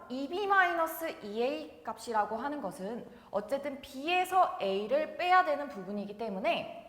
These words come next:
이 두 자리를 한번 바꿔줄 거예요.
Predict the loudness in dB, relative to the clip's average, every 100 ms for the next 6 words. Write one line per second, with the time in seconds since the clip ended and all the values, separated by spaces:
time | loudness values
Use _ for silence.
0 | -20 -20 _ _ -18 -18 -20 -10 -8 -8
1 | -8 -10 -4 -2 0 0 -2 -2 -4 -6
2 | -12 -6 2 2 0 -6 -8